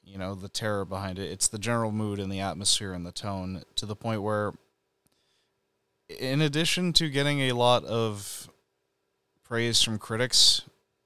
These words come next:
for it, it was also led to a great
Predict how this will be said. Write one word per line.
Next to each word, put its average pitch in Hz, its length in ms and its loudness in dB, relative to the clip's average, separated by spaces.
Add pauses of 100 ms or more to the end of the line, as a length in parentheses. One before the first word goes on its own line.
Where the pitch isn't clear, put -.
for 139 280 0
it, 139 180 2 (1500)
it 123 140 0
was 120 180 0
also 127 500 6
led 113 360 0
to 113 260 2
a 104 120 0
great 104 600 0